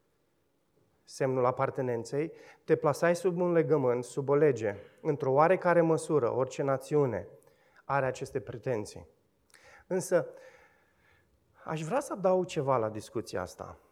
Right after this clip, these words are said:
Pavel, în Efeseni, capitolul doi,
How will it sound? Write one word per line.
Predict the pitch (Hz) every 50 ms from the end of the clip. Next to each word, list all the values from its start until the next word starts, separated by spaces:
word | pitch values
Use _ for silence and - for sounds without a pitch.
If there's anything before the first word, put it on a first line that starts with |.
| _ _ _ _ _
Pavel, | - 156 185 202 233 226 220
în | 202 175
Efeseni, | 165 151 - 151 - - 180 175 160
capitolul | - 139 - 147 139 - 165 147 143 139 127 117 117
doi, | 120 123 117 101 92 85 107 120